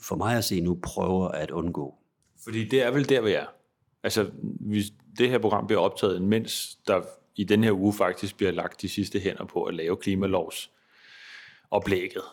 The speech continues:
Speaker 2: som
Speaker 1: Mm.
Speaker 2: så skal i rundhyl mellem de forskellige rødder, og så skriver de det under lige om lidt, ikke? Og hvis det, det ved jeg jo, at, fordi jeg hænger ud med mange af de unge, hvis det ikke lykkes at lave noget, der er fremtidssikret for dem,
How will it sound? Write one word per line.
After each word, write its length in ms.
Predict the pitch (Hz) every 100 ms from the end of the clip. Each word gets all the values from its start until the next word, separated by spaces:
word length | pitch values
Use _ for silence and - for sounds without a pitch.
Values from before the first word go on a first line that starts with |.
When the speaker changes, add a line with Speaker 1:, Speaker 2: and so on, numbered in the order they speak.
| -
Speaker 2:
som 160 | -
Speaker 1:
Mm. 40 | 101
Speaker 2:
så 240 | 104 92 78 - _ -
skal 240 | - 101
i 40 |
rundhyl 600 | 92 104 113 110 120 107 101
mellem 240 | 95 98
de 140 | -
forskellige 320 | 92 - - 90
rødder, 260 | 101 156
og 80 | 160
så 80 | 135
skriver 240 | - 110
de 60 | 104
det 80 | 101
under 220 | - -
lige 160 | 87
om 60 | 85
lidt, 180 | 78 -
ikke? 160 | 135 139 _ _ _ _ - _ _ _ _ _ _ _ -
Og 80 |
hvis 180 | 98 104
det, 420 | - 175 151 - - _ _ - 101 151
det 120 | 135
ved 140 | 139
jeg 180 | 117 95
jo, 180 | 113 113
at, 480 | - 107 95 95 -
fordi 180 | 101 104
jeg 80 | 101
hænger 160 | 101
ud 140 | 101 92
med 100 | 101
mange 180 | 98 104
af 60 |
de 120 | 98
unge, 220 | 98 131 139
hvis 140 | 113
det 120 | 156
ikke 360 | 156 123 127 135
lykkes 580 | 104 104 104 113 127 98
at 120 | 104
lave 200 | 98 110
noget, 240 | 92 107
der 80 | 117
er 260 | 113 95 87 _ _ _ _ _ _ _ _ _ _ _ _ _ _ _ _ _ _ -
fremtidssikret 760 | 104 107 104 113 - 104 92 87
for 80 | 87
dem, 260 | 110 147